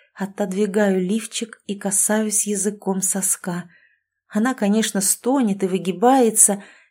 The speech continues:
Я помню, какая чувствительная у неё грудь и как она реагирует на прикосновение. У неё сносит крышу от моего языка, а у меня сносит крышу от неё, а мой железный друг сейчас прорвётся сквозь штаны.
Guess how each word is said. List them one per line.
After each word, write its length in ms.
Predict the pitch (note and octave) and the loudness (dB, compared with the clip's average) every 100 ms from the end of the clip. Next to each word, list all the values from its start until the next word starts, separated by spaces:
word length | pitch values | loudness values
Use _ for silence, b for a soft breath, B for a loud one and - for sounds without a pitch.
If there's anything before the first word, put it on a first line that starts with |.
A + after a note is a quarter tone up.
| _ | _
Я 200 | F#3+ G3 | -4 -4
помню, 460 | G3 B3 C4 F#3 | 0 2 2 0
какая 400 | F3+ G3 G3+ G3 | -4 -4 2 2
чувствительная 840 | G3 A3+ G#3 - A#3+ G#3 G3 G3 G3 | 2 -2 -2 -2 -2 0 2 2 0
у 120 | - | 2
неё 280 | G3+ G3 G3 | 4 6 4
грудь 360 | A3+ B3+ - b b b | 2 2 0 b b b
и 100 | G3+ | -10
как 280 | G3+ G3+ G3 | -4 -2 2
она 160 | G3 | 4
реагирует 580 | G3 G3+ G3 G3+ F#3+ G3 | 4 4 4 2 2 2
на 100 | F#3+ | 0
прикосновение. 1000 | F#3 G3 G3 G#3 G3+ G3+ F#3+ F#3 F#3 F#3 b _ _ _ _ | -2 -2 0 2 4 4 2 0 -2 -6 b _ _ _ _
У 60 | G3+ | -4
неё 300 | G3 F#3+ G#3+ | -2 -4 -2
сносит 500 | - A3 A3 G#3 G3+ | 0 2 2 0 -6
крышу 460 | - B3+ B3 - | 0 0 2 -2
от 140 | F#3 F#3 | -4 -2
моего 320 | F#3 F#3 F#3+ | -2 0 2
языка, 560 | F#3+ F3+ G3+ G3 F3 - _ _ _ _ _ _ | 2 2 0 0 -2 -6 _ _ _ _ _ _
а 140 | G3 | 0
у 80 | F#3+ | 2
меня 340 | G3+ G3+ A3+ A3+ | 4 2 2 2
сносит 480 | - G3+ G3+ A3 G3+ | 0 2 2 0 0
крышу 400 | A3+ A#3 A3 G#3+ | 4 4 4 2
от 140 | G#3+ | 4
неё, 520 | A#3+ B3 G#3+ G3+ G3+ B B B B _ | 6 6 6 6 2 B B B B _
а 120 | - | -4
мой 180 | F#3+ G3+ | 2 2
железный 500 | F3+ G#3 G#3+ G3 G3+ | 4 6 6 6 4
друг 340 | F#3+ A3 A#3+ | 4 2 0
сейчас 400 | - G3+ - A3+ | -2 -4 -2 -2
прорвётся 720 | - - G#3+ G#3+ A3 G#3+ G3+ G3 | -2 -2 -2 0 0 2 0 0
сквозь 300 | - G3+ G3+ | 0 0 0
штаны. 560 | - G#3+ G#3 G3+ G3+ | 2 4 6 4 2